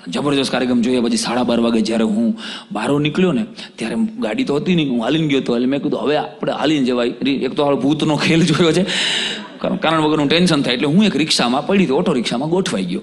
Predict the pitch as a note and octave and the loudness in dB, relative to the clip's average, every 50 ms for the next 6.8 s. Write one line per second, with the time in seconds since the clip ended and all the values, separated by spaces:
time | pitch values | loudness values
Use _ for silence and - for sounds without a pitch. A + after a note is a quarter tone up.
0 | - - G2 C#3+ E3+ E3+ D3+ C#3 C#3+ D3+ D3 C#3+ D3 D3 D3 D#3 F3 - - - | -4 -2 0 0 0 0 0 0 -2 -2 -2 -4 -4 -4 -4 -4 -6 -8 -12 -14
1 | - - - G#2+ A#2+ C#3 D#3+ D#3 D3+ D3+ D3+ D#3+ C#3+ D3 D3 D3 - - - - | -12 -8 -4 -2 0 2 2 2 2 2 2 0 0 0 -2 -6 -10 -14 -16 -12
2 | - B2+ B2+ B2+ - D3+ D3+ D3 - C#3+ C#3+ C#3 C#3+ C3+ C3+ C#3 B2+ A2 G2 F#2+ | -10 -8 -6 -4 -2 -2 -2 -2 -2 -2 -4 -2 -4 -2 -2 0 -2 0 -2 -2
3 | F#2 A#2 C#3+ A#2+ A2+ B2+ C#3 D3 D3 - - - - A#2+ A2+ A#2 A2 F#2+ G#2 G#2+ | 0 0 2 2 2 2 2 0 -2 -6 -10 -10 -8 -6 -4 -4 -2 0 2 2
4 | C3 D3 D3 D3 C#3+ C#3+ C3 A#2 A#2 C3 C3 B2+ A2+ B2 B2+ C3 A#2+ A#2 B2+ B2+ | 4 4 4 4 4 4 4 4 4 4 4 4 4 4 4 4 4 4 2 2
5 | A2+ G#2+ B2 A#2 - - - C3+ C3 B2 A#2+ A#2 A#2+ B2 B2 A#2+ A#2 A#2 A2 A2+ | 2 2 0 0 0 0 0 2 2 2 4 4 4 4 4 2 2 0 0 -2
6 | A#2+ A2 A2 F2+ A2 A#2 G#2+ - - G#2+ - - G#2 F#2+ F#2 | -4 -4 -4 -2 -2 -4 -4 -4 -6 -6 -4 -4 -6 -6 -8